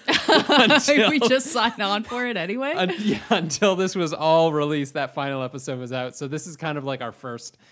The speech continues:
Speaker 2: uh, chance to get at it. So this is about as current as we could possibly be, I think.
Speaker 1: Oh, yeah, for sure. Well, I mean, maybe not, but, uh, I honestly, I waited till,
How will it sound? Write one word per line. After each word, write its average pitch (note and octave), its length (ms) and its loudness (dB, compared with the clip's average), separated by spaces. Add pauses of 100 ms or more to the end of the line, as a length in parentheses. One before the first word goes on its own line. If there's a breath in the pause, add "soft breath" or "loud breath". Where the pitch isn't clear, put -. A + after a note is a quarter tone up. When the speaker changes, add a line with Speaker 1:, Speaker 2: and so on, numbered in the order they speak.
(260 soft breath)
Speaker 2:
uh, A2+ 300 -10
chance A#2+ 380 -10
to C#3 80 -12
get A#2+ 220 -10
at G#2 220 -10
it. - 160 -16
So D#3 100 -12
this G#3 160 -8
is C4+ 100 -10
about E3 440 -2
as C#3 100 -8
current C#3 540 -8
as B2+ 120 -10
we B2 120 -10
could A#2 180 -12
possibly A#2 520 -14
be, G#2+ 360 -16 (300 soft breath)
I - 80 -12
think. - 400 -18 (160 soft breath)
Speaker 1:
Oh, B3+ 200 2
yeah, A3 280 2
for A3 200 -2
sure. A3+ 280 -4
Well, C4+ 340 4
I F#3 140 0
mean, E3+ 300 -4
maybe G3+ 260 0
not, D3+ 320 -4
but, E3 240 -2
uh, E3 720 0
I C4 260 2
honestly, D#4+ 480 2
I B3+ 180 4
waited F#4+ 360 0
till, D4 360 -4